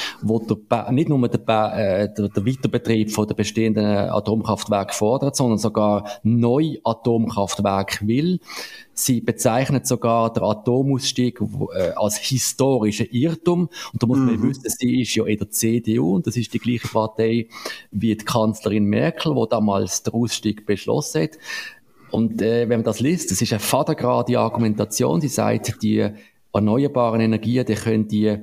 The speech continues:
Speaker 1: ehemals siebzehn Atomkraftwerke in Deutschland nicht ersetzen. Es gibt da Versorgungslücken,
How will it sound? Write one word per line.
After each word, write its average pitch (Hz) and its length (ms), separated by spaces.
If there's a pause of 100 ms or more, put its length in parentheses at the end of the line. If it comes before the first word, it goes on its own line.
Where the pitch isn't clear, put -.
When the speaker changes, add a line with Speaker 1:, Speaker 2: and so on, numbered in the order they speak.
(240)
Speaker 1:
ehemals 110 760
siebzehn - 460
Atomkraftwerke 110 840
in 107 80
Deutschland 104 340
nicht 131 200
ersetzen. 160 500 (420)
Es - 220
gibt 113 280
da 107 260
Versorgungslücken, 156 1120